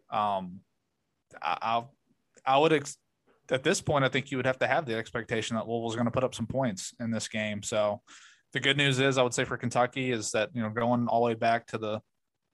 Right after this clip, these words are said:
I really think even if you go back to the Georgia game, the offense was starting to do some good things, but then the turnovers were just crazy at Mississippi State. But really outside of that, these last, uh, against Vanderbilt, the offense, especially in the first half, was, was very good, did what they should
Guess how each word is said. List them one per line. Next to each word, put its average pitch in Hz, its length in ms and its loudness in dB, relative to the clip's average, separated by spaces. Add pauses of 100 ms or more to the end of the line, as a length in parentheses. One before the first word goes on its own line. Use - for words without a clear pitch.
(880)
I - 60 4
really 262 200 8
think 208 180 6
even 185 120 8
if 170 40 2
you 170 60 4
go 165 80 8
back 156 180 6
to 135 60 -12
the 127 80 2
Georgia 131 320 2
game, 117 180 0
the 117 140 2
offense 117 260 0
was 107 100 -10
starting 117 220 0
to 117 60 -6
do 113 40 -6
some 117 160 -6
good 113 200 -4
things, 113 300 0
but 104 100 -10
then 113 100 -2
the 110 80 -2
turnovers 107 440 0
were 101 60 -12
just 101 160 -8
crazy 110 340 0
at 104 160 -4
Mississippi 113 420 -6
State. 139 320 -2
But 139 80 -8
really 139 260 2
outside 123 280 4
of 113 80 2
that, 131 240 2
these 113 120 -6
last, 110 380 -2
uh, 104 260 0 (120)
against 117 240 -2
Vanderbilt, 123 380 2
the 117 140 0
offense, 120 580 0
especially - 280 -2
in 113 60 -2
the - 60 -8
first 120 200 0
half, 123 320 2
was, 104 240 -12
was 107 140 -10
very 120 240 -2
good, 120 240 0
did 120 160 -2
what 120 100 -4
they 117 60 -6
should 120 420 -2